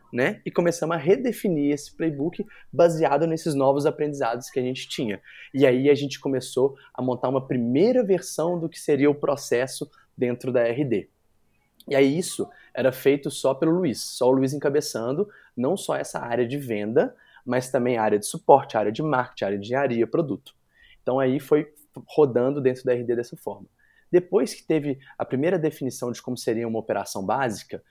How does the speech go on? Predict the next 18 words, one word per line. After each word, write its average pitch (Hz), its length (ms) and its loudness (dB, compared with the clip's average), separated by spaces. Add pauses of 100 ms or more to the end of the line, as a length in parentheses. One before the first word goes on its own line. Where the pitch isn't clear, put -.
(180)
já 110 80 -4
identificou 123 500 -2
as 123 120 0
principais 113 500 -4
dores, 107 520 6 (340)
eh, 107 140 0
tinha - 180 -4
os 135 120 -4
problemas 120 520 0
mais 120 180 -2
identificados, 113 920 -6 (200)
tinha - 140 -4
uma 143 100 0
primeira 143 320 2
versão 147 760 0
do 120 160 0
processo 117 680 -2
já 113 240 -2